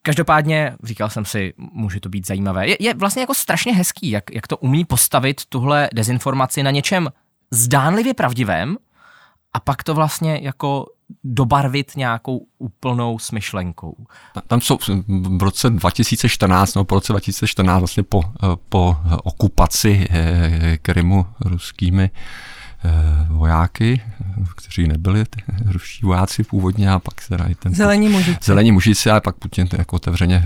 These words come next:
Speaker 2: přiznal, že je tam poslal pod
Speaker 1: Tak
Speaker 2: nějakou
Speaker 1: teda
Speaker 2: zá-, zám-,
Speaker 1: jo.
Speaker 2: záminkou. Eh, tak ten fašistický nebo nacistický narrativ byl využívaný opravdu hojně.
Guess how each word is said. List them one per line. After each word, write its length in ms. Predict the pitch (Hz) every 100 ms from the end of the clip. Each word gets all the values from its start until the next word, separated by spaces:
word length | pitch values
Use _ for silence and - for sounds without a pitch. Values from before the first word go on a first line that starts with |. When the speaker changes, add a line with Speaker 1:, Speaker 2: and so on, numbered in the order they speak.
| 82
Speaker 2:
přiznal, 400 | - 82 82 87
že 100 | 85
je 60 | 87
tam 280 | - 87 87
poslal 420 | - 76 - 82 85
pod 260 | - 76
Speaker 1:
Tak 40 | - 110
Speaker 2:
nějakou 80 | 92
Speaker 1:
teda 260 | 82 - 95
Speaker 2:
zá-, 20 |
zám-, 220 | 85 78
Speaker 1:
jo. 120 | 73
Speaker 2:
záminkou. 600 | 90 78 87 107 - 135 143 - - - 95
Eh, 340 | 90 87 85
tak 160 | - 92
ten 260 | 110 104 92 - -
fašistický 1080 | - - - - 113 - - - - 101 95
nebo 240 | 90 92
nacistický 680 | 90 - - 90 - - -
narrativ 480 | 98 78 80 - 80
byl 300 | 82 87 87 87
využívaný 640 | 82 78 78 85 82 85 - - - - -
opravdu 440 | - - - 80 76
hojně. 420 | - 69 65